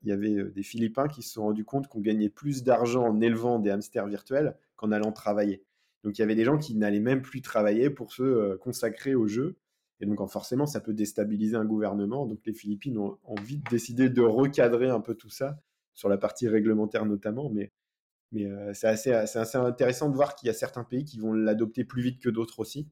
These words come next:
Mais en effet, euh, je pense que la Corée avec, euh, Séoul en métaverse, où on peut faire des démarches administratives dans le métaverse, sont les plus avancés.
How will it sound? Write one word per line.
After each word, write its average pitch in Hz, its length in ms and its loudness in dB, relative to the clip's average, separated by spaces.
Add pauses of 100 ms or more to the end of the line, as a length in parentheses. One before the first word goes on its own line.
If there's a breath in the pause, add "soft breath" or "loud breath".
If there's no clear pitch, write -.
(520)
Mais 107 60 2
en 107 100 2
effet, 110 240 0
euh, 101 100 2
je 98 80 -4
pense 113 160 -8
que 117 100 -4
la 101 120 2
Corée 117 400 2
avec, 101 280 0
euh, 98 260 -6
Séoul 104 520 -2
en 92 60 -10
métaverse, 101 640 -2
où 104 60 -2
on 95 40 -4
peut 98 140 -6
faire 101 180 -2
des 98 100 2
démarches 101 360 2
administratives 101 640 0
dans 98 100 -2
le 92 80 -6
métaverse, 98 440 -2
sont 98 120 -4
les 92 100 -4
plus 107 300 -2
avancés. 101 420 -2